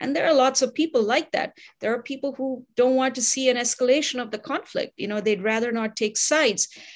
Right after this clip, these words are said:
And those people are being punished. Uh, and it's gotten so ridiculous that, um, there's this one egregious example here in Ottawa, um, um, of, of a restaurant called the, uh, uh, Moscow Tea Room, I believe.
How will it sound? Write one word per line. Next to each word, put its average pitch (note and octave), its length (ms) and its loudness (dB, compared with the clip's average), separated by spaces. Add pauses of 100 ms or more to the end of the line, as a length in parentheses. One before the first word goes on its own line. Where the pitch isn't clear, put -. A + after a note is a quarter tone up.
(140)
And B3 140 -4
those E4+ 180 0
people C#4+ 300 -2
are A#3+ 180 0
being A#3 160 -2
punished. D4+ 540 2 (100)
Uh, A3 420 0
and A#3+ 180 2
it's B3+ 240 -2
gotten D4+ 200 -2
so B3+ 180 2
ridiculous G#3+ 760 -2 (360)
that, G#3+ 460 0
um, G#3+ 500 -2
there's A3 200 -2
this A3 160 -6
one C4 200 0
egregious B3+ 520 -2
example A3+ 440 -4 (100)
here G#3+ 160 2
in G3 120 -4 (140)
Ottawa, G3 460 0 (320)
um, G3+ 760 -4
um, G3+ 280 -2 (120)
of, G3+ 140 -4 (280)
of G3+ 120 -2
a F#3+ 40 -2 (120)
restaurant F#3+ 480 -2
called F#3+ 280 -6
the, F#3+ 320 -4
uh, F#3 180 -2 (100)
uh, F#3+ 260 -6
Moscow G#3+ 380 -2
Tea D4 240 -2
Room, G3+ 280 0
I F#3+ 100 -6
believe. G3+ 360 -6